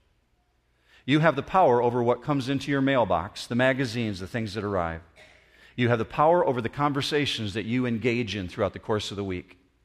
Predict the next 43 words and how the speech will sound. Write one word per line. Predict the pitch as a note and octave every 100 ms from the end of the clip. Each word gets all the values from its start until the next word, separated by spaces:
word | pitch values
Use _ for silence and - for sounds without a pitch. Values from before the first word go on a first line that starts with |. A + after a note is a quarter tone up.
| _ _ _ _ _ _ _
whether | C3+ C#3+ C#3
they | C3+
be | B2 C#3+ B2+
uplifting | A#2+ C#3 C3+ F3+ F#3
and | B2 A#2+
God | C3 B2+
edifying | D3 E3+ F3+ F3+ F3+
or | A#2+
whether | A#2+ B2
they | B2 B2+
be | B2+ B2
full | - C#3
of | B2+ G#2+
gossip | B2 D3 - F#3 -
and | C3+ C3+
evil. | B2+ A#2+ F2 D#2 F2 _ _ _ _ _ _ _ -
That's | C#3 -
the | F#3
role | D3+ E3+ E3
of | C3
sanctification. | D3 C3+ C#3+ E3 - F3+ - G2 C#2+ - _ _ _ _ -
God | C#3+ D3+ D#3
working | D#3 F#3 G3+ G3
on | F3+ F3+
your | F3
life, | D3+ C#3 -
pressing | - F3+ - F3+
upon | E3 E3 D#3+
you | D3
so | C#3 D#3+
that | C3
you | B2+ F#3
decide, | F3 - F3+ E3 C3+ - - -
"I'm | D3
going | F3 E3+
to | -
be | C#3 D3+
Christ-like | - - E3 G3+ - A3 B3 B3+ - _ _
or | - A#2+
I'm |
gonna | C#3+ E3+
be | F#3+
world-like." | E3 E3+ F#3+ F#3 A2 G2+ F2